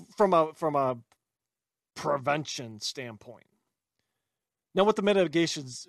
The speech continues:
uh, mitigation methods did do was show that the people,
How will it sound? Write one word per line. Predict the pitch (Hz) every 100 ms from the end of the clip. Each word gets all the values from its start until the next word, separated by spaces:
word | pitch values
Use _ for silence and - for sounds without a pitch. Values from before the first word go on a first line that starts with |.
| 180
uh, | 156
mitigation | 147 175 160 156 143 135
methods | 143 139 139 110
did | 120 127 220 311 185
do | 160 156
was | 156 139 - _ _ _ _ _ _ _ _ _ _ _ _ _ _ _
show | - - 226 214
that | 190 170 -
the | 170
people, | 185 202 190 165 151 147